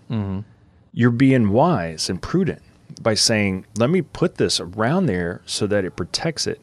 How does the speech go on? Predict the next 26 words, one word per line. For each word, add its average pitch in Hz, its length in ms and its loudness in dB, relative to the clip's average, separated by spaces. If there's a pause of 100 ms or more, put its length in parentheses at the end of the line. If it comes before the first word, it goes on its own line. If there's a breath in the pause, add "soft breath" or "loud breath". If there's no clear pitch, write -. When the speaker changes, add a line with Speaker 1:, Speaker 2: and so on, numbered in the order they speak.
(120)
Speaker 2:
And 110 260 0 (1000 soft breath)
in 135 100 4
our 123 160 4
life, 143 400 2
like, 110 140 2
we 113 120 4
gotta 135 260 2
put - 220 -4
the 101 80 -2
right 110 360 0
things 107 320 0
around 95 600 0
us 80 560 -4 (720 soft breath)
to 101 260 2
safeguard 117 680 2
our 87 100 0
hearts 101 420 -4
and 90 100 -2
minds 90 500 -2
from 87 520 -4 (120)
the 95 100 -4
attack 85 360 -8
of 82 60 -8
the 82 100 -8
enemy, 87 340 -4
from, 82 500 -6